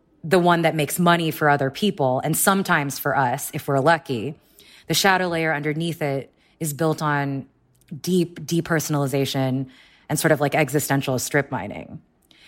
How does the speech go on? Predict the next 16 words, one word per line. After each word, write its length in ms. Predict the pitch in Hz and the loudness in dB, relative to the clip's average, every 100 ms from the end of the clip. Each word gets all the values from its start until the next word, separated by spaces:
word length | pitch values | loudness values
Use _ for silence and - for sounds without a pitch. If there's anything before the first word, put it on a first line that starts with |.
| - | -2
And 120 | 170 | 2
I 80 | 170 | 2
think 200 | 185 160 | 2 2
that's 300 | 131 - - | 2 0 0
the 100 | 151 | -2
problem, 500 | - 190 175 151 139 | 2 2 2 -2 -2
because 300 | 143 165 147 | -2 -2 -2
we, 220 | 160 170 | 0 0
we 180 | 160 175 | 0 -4
feel 480 | - - 254 202 180 | -2 4 6 6 4
the 120 | 165 | 4
one 360 | 160 190 190 185 | 4 4 2 0
part 280 | - 151 | 0 2
of 120 | 139 131 | 2 -2
the 80 | |
dopamine, 720 | 147 143 139 139 135 127 123 | 0 0 0 -4 -2 -2 -4